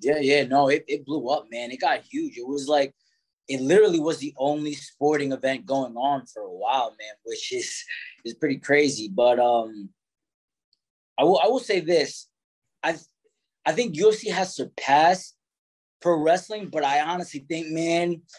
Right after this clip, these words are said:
as time goes on, they're becoming more, more and more the same. You know what I'm saying? You look at, look at guys like Conor McGregor. That guy is a fighter, yeah, but bro, he's, he's a, he's a sports entertainer.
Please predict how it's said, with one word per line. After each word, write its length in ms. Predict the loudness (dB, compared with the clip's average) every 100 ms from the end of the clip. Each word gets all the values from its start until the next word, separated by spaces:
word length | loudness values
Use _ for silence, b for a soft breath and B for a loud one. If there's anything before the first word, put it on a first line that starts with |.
| b
as 160 | 0 0
time 300 | 0 2 4
goes 220 | 4 4
on, 220 | 4 2
they're 80 | 2
becoming 500 | -2 -2 -2 0 0
more, 400 | 2 2 2 0 -4
more 320 | -4 -2 0
and 100 | -2
more 220 | -2 -2
the 80 | -4
same. 460 | -6 -8 -8 -10 -16 _ _ b b b
You 140 | -4 2
know 40 |
what 100 | 2
I'm 120 | 2
saying? 420 | 0 0 2 2 0
You 120 | 2
look 200 | 0 4
at, 300 | 4 4 0 _ _ _ _ _ _
look 120 | 0 0
at 120 | 4
guys 240 | 4 4
like 140 | 2 -2
Conor 360 | -4 -4 -4
McGregor. 460 | -4 -2 -2 -4 -12 -16 _ _ _ -4
That 160 | -2
guy 260 | 0 0 -2
is 140 | -10
a 80 | -12
fighter, 400 | -14 -6 -6 -6
yeah, 320 | -8 -4 -2
but 300 | -2 -8 -12 -8
bro, 160 | -8
he's, 320 | -2 -2 -2
he's 260 | -2 0 0
a, 40 |
he's 280 | -2 0 2
a 60 | 2
sports 580 | -4 -6 2 4 2 0
entertainer. 640 | -2 -2 -4 -4 -4 -6